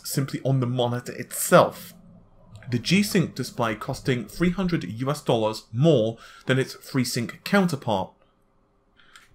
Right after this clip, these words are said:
And then I'm gonna read this verbatim.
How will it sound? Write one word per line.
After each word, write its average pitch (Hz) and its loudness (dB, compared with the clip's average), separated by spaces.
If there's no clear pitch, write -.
And 131 4
then 143 2
I'm 147 2
gonna 139 2
read 131 0
this 120 -4
verbatim. 135 0